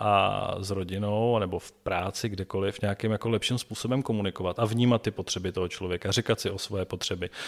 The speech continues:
trošičku přemýšlet sám o sobě, jít tak jako trošku do hloubky a do hloubky i těch dětí, prostě všech, který máte kolem sebe, na kterých vám záleží.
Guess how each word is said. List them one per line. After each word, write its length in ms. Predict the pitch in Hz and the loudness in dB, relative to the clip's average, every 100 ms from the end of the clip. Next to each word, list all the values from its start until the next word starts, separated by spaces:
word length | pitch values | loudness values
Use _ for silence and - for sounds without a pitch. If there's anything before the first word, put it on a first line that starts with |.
| - | -4
trošičku 360 | 120 - 123 131 | -2 0 0 2
přemýšlet 440 | - 123 120 127 | 4 4 6 4
sám 280 | - 120 117 | 6 6 6
o 60 | |
sobě, 340 | 107 131 107 95 | 4 2 2 2
jít 180 | 104 - | -2 -2
tak 120 | 110 | -2
jako 160 | 110 117 | 0 -2
trošku 260 | 107 - | -2 0
do 120 | 110 95 | 2 4
hloubky 560 | 107 120 - 139 139 | 4 2 2 4 6
a 40 | 123 | 6
do 100 | 101 | 4
hloubky 280 | 110 - | 0 -2
i 60 | 110 | -2
těch 200 | 104 101 | 0 0
dětí, 460 | 101 110 127 127 135 | -2 -4 -2 -2 -2
prostě 340 | 117 - 120 | -6 -4 -6
všech, 200 | - 123 | -2 -2
který 300 | - - 113 | -2 -4 0
máte 260 | 110 104 117 | 2 2 0
kolem 300 | 110 110 113 | 2 2 2
sebe, 320 | 104 92 95 | 0 0 0
na 80 | 98 | 0
kterých 240 | - 98 | -2 0
vám 200 | 110 117 | 4 4
záleží. 560 | 104 90 90 87 85 | 4 2 0 -2 -8